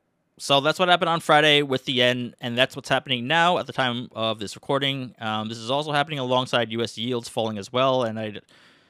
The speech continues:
I'd argue that U S yields are falling as a function of yen short covering and dollar yen dropping more so than the other way around for this particular pivot move over the last few trading days.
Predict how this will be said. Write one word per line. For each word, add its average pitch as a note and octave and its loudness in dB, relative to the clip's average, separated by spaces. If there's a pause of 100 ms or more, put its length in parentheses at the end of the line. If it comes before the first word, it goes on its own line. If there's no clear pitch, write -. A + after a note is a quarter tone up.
(240)
I'd A#2+ -2
argue A3+ 2
that G#3 2
U E3+ 2
S F#3 0
yields F3+ 2
are D3 0
falling E3 2 (260)
as C#3+ 0
a C#3 -6
function E3+ -2
of C#3 2
yen C#3 2
short D3 -4
covering C3+ -2
and A#2 -4
dollar B2+ 4
yen B2 -2
dropping A#2+ 0
more A2+ 0
so B2 -4
than A2+ -4
the A2+ -4
other A2 -6
way G#2 -6
around A2 -4
for - -10
this G#2 -8
particular A#2 -10
pivot A2 -6 (500)
move A2 -10
over G#2+ -6
the G#2 -12
last G2+ -8
few G2+ -12
trading F#2+ -8
days. E2 -16